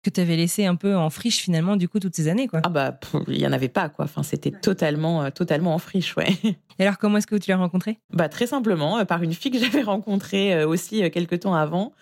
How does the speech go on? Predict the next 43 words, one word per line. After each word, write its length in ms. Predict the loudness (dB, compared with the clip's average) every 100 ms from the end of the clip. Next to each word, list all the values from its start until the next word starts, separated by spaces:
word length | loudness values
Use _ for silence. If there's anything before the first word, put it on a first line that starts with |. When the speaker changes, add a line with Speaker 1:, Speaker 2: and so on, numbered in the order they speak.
| -20 _ -2
Speaker 2:
Euh, 720 | 0 2 0 0 0 -2 -2
c'est 160 | -2 -2
assez 160 | -2 -2
facile 300 | -2 0 0
de 40 |
rencontrer 360 | 0 -2 -4 -2
des 100 | 0
gens 140 | 0
en 100 | 0
Israël. 440 | -4 -4 -4 -4 -8 _ -20 -4
C'est 120 | 0
ça 160 | 0
aussi 220 | -2 -6 -4
qui 80 |
est 160 | -4 -4
très 240 | -2 0
sympa. 400 | 0 0 0 -4 -6 -20 _ -2
Il 80 |
y 20 | -2
a 60 |
beaucoup 380 | 0 -2 -2 -4
de 40 |
communautés 460 | -2 0 0 0 -2
d'expats, 580 | -4 -6 -4 -4 -6 -6
que 60 | -6
ce 140 | -4
soit, 380 | -2 0 0 0
euh, 40 |
des 80 | -2
Français, 320 | -4 -2 -2
des 160 | -4 -6
Italiens, 300 | -4 -2 0
des 160 | 0 0
Américains. 540 | 0 -2 -2 -4 -4 -12 -20 _ 0
Euh, 180 | 2 2
et 80 | 0
même 160 | 0
les 160 | 0 -2
Israéliens, 460 | -2 0 2 2
ils 160 | 0 0
adorent 300 | 0 -2 -2
les 120 | -8
étrangers. 500 | -10 -6 -2 -2 -4